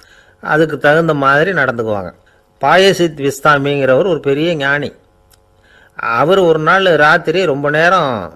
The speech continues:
மசூதியில் இருந்துட்டு வீட்டுக்கு திரும்பி வந்துகிட்டு இருக்கிறார். வழியில ஒரு குடிகாரன், அவன் கையில ஒரு இசைக்கருவி,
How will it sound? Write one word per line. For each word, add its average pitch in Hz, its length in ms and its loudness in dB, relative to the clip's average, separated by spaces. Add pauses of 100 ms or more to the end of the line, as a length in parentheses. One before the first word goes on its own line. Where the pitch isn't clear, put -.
மசூதியில் 151 520 0
இருந்துட்டு 131 600 -2
வீட்டுக்கு 156 380 -4
திரும்பி 143 320 -6
வந்துகிட்டு 120 240 -4
இருக்கிறார். 104 460 -8 (480)
வழியில 196 560 2
ஒரு 160 140 -2
குடிகாரன், 156 480 0 (480)
அவன் 151 260 0
கையில 196 460 0
ஒரு 160 120 0
இசைக்கருவி, 135 760 -2